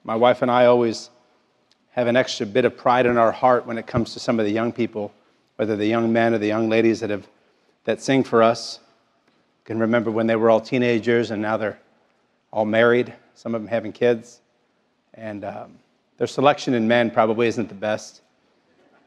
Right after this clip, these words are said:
but the Lord's gracious and kind and merciful as they work through that. Luke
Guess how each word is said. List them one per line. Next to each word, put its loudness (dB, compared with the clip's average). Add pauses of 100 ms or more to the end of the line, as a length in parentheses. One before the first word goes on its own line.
(180)
but -2 (1600)
the -6
Lord's 4
gracious -2
and -8
kind -2
and -8
merciful -8 (920)
as -4
they 2
work -2
through -4
that. -6 (1900)
Luke 4